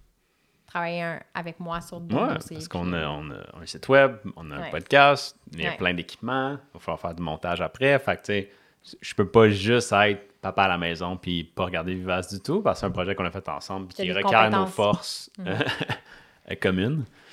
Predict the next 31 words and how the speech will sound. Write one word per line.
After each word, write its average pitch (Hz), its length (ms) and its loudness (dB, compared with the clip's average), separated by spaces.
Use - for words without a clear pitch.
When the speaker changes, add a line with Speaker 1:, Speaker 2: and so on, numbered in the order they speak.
Speaker 1:
Ouais. 170 160 -12
Speaker 2:
Mais, 95 340 2
euh, 82 300 2
la 113 100 4
bonne 135 140 8
nouvelle, 117 300 6
puis 90 100 -4
là, 87 200 4
vous - 80 -18
demandez 87 320 -6
sûrement 95 340 -2
en 98 60 -6
ce - 120 -10
moment, « 85 320 -4
Mais 80 180 -4
où 104 140 2
est 120 60 4
Marc 104 260 0
Aurèle ? 110 300 -4
Speaker 1:
Ah 226 260 0
oui. 208 300 2
Speaker 2:
Où 107 60 4
est 151 100 4
le 92 160 0
bébé ? » 95 440 0
Speaker 1:
<laughs> 175 420 -10
Speaker 2:
Ben, - 100 0
ça, 214 140 2
c'est 104 160 0
une 98 100 0
autre 104 300 0